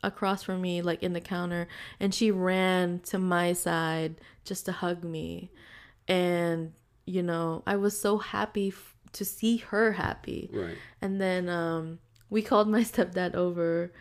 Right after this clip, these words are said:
Speaker 1: and we were, and my mom handed him the test. And I don't think he's ever seen a positive pregnancy test before, because he tried to open it. He
Speaker 2: Mm.
Speaker 1: thought it was a marker. <laughs>
Speaker 2: Yeah, or some, some kind of, like, flash drive or
Speaker 1: Yeah, 'cause he was
Speaker 2: something.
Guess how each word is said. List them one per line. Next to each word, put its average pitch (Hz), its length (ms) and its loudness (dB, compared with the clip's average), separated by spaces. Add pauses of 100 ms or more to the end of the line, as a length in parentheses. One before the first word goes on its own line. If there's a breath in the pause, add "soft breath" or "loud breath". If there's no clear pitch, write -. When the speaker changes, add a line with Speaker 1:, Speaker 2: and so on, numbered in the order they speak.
(440 loud breath)
Speaker 1:
and 185 160 0
we 185 100 2
were, 180 120 0 (100)
and 190 200 2
my 180 120 4
mom 180 460 2
handed 220 520 2
him 175 520 -2 (480 soft breath)
the 185 180 2
test. 190 640 0
And 208 160 0
I 233 80 4
don't 311 220 0
think 349 180 -2
he's 320 260 2
ever 208 260 2
seen 233 300 -2
a 208 60 -2
positive 208 760 0 (580)
pregnancy 240 420 2
test 262 220 0
before, 294 200 0 (300 loud breath)
because 294 280 6
he 294 100 8
tried 311 220 8
to 277 140 8
open 214 360 8
it. 160 320 -2
He - 180 6
Speaker 2:
Mm. - 40 4
Speaker 1:
thought 285 140 8
it 294 60 4
was 277 160 6
a 254 80 10
marker. 196 680 6
<laughs> - 260 2
Speaker 2:
Yeah, 156 340 10
or 156 240 10
some, 185 320 8
some 196 240 6
kind 190 300 6
of, 147 180 6
like, 131 280 8
flash 107 480 4
drive 123 340 6
or - 20 10
Speaker 1:
Yeah, 262 300 12
'cause 294 180 8
he 359 60 12
was 370 100 12
Speaker 2:
something. 359 140 10